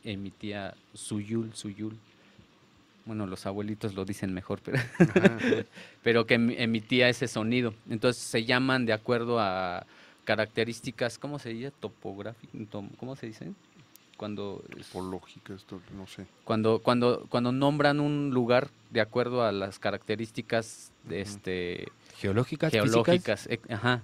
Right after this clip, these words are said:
Speaker 1: Entonces, le lla-, o el sonido de algún pájaro, o porque llega mucho un pájaro ahí, le llaman así al guardián
Speaker 2: Mm.
Speaker 1: también,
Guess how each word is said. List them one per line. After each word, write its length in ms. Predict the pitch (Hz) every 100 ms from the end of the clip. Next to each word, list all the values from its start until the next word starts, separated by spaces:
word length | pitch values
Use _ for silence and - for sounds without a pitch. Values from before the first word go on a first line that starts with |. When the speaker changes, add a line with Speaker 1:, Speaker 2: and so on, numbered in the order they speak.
| - _ _ _ -
Speaker 1:
Entonces, 600 | 117 120 117 127 120 -
le 140 | 113 110
lla-, 160 | 123
o 220 | 117 110 104
el 120 | 104
sonido 380 | 117 113 117 107
de 80 | 104
algún 260 | 104 113
pájaro, 560 | 113 110 113 117 113 113
o 160 | 120
porque 340 | 107 110 - 107
llega 260 | 120 120
mucho 340 | 123 120 - 120
un 100 | 110
pájaro 380 | 110 - 107 101
ahí, 220 | 110 113
le 180 | 107 104
llaman 340 | 110 110 107
así 320 | 98 - 107
al 180 | 98 95
guardián 420 | 98 95 98 104 107
Speaker 2:
Mm. 40 |
Speaker 1:
también, 480 | 101 98 104 110